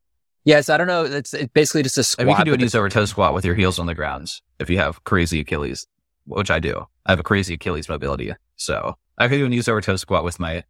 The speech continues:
Speaker 2: heels on the ground, but that's on
Speaker 1: That's legit. I've never, I've never tried that.
Speaker 2: part of the,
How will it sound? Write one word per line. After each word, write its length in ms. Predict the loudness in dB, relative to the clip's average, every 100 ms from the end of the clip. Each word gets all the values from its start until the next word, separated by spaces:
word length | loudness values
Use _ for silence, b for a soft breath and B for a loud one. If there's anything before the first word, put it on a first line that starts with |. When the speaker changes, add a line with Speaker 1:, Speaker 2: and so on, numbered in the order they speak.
| _
Speaker 2:
heels 240 | -4 -2
on 60 | -2
the 80 | -4
ground, 180 | -4 2
but 80 |
that's 180 | 2 2
on 160 | -2 -4 _ _ _ _ _ _ -10
Speaker 1:
That's 180 | -4 -2
legit. 240 | 0 0
I've 200 | 2 2
never, 260 | 2 2 0
I've 120 | 0
never 160 | 0 0
tried 300 | 2 0 0
that. 180 | -4 -6 -12 _ _ _ _ _ _ _ _ _ 0
Speaker 2:
part 240 | 2 4
of 100 | 2
the, 280 | 0 0 -2